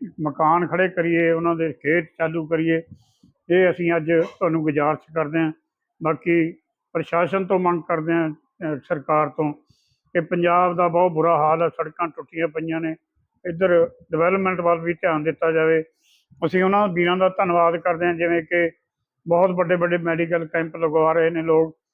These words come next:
ਜਿਹਦੇ ਵਿੱਚ ਲੁਧਿਆਣੇ ਤੋਂ ਇੱਕ ਪਾਰਟੀ ਹੈ, ਡਾਕਟਰ ਸੁਭੈ ਮਾਨ ਸਿੰਘ ਨੇ ਘੱਟੋ ਘੱਟ ਸੌ ਡਾਕਟਰ ਉੱਥੇ ਇਕੱਠਾ ਕੀਤਾ ਡੰਗਰਾਂ ਵਾਸਤੇ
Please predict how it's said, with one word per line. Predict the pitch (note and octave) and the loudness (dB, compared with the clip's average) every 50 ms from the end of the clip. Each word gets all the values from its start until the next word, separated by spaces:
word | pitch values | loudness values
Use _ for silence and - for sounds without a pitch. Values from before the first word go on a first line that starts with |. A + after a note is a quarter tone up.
| _ _ _ _ _ _ _ _ _ _ _ _ _ _ _ - F3+ D3+ | _ _ _ _ _ _ _ _ _ _ _ _ _ _ _ -10 -6 -2
ਜਿਹਦੇ | E3 F3 F#3 | 0 2 2
ਵਿੱਚ | F#3 F3+ - - | 0 0 0 -2
ਲੁਧਿਆਣੇ | E3+ E3+ F#3 F3+ F3+ F3 D#3+ D3 D3+ D#3+ | 0 0 0 0 0 0 0 0 0 0
ਤੋਂ | E3 F3 | 2 2
ਇੱਕ | E3+ D#3 E3+ | 2 0 -2
ਪਾਰਟੀ | C#3 F3 E3 D#3+ E3 D3 E3 E3 E3 | -2 0 2 2 0 0 0 0 2
ਹੈ, | E3 E3 D#3+ _ _ _ _ _ _ _ - | 2 0 -2 _ _ _ _ _ _ _ -2
ਡਾਕਟਰ | D#3 E3 E3 D#3 - F3+ | -2 -2 -2 0 -2 -4
ਸੁਭੈ | D#3+ - F3 D#3 E3 E3+ F#3 | -2 -2 -2 -2 0 0 0
ਮਾਨ | F#3+ F3+ F3 F3 E3+ D#3 | 2 2 2 0 0 -2
ਸਿੰਘ | - F3+ F3 F#3 F#3 F3 | -4 -4 -4 -2 -2 -2
ਨੇ | F3 E3+ D#3+ - _ _ _ _ _ _ _ _ - F#3+ | -2 -4 -6 -10 _ _ _ _ _ _ _ _ -4 -4
ਘੱਟੋ | D#3+ C3 F#3 F#3+ F#3 F3+ F#3+ | 0 2 2 2 2 2 0
ਘੱਟ | F3+ F#3 | 0 0
ਸੌ | F#3 - - - E3 E3+ F3+ F#3 F#3+ | -2 -2 -2 0 2 4 6 6 4
ਡਾਕਟਰ | F#3 E3 E3 F3 E3+ E3+ - _ - F#3+ | 4 2 0 0 -2 -2 -8 _ -4 0
ਉੱਥੇ | F3 F3 E3 E3 - F3+ | 0 0 0 0 -2 -4
ਇਕੱਠਾ | D#3 - E3 C3+ - F3+ E3 | -2 -4 -4 -2 -2 -2 -2
ਕੀਤਾ | D3+ E3+ D#3 C#3+ - F3 | -2 -4 -6 -4 -2 -2
ਡੰਗਰਾਂ | D#3 D#3+ D3+ D3+ D3+ E3 F3 E3+ | 0 -2 -2 -2 0 0 0 2
ਵਾਸਤੇ | E3+ E3+ D#3+ D3+ - - E3 D#3+ | 2 2 2 0 0 0 0 0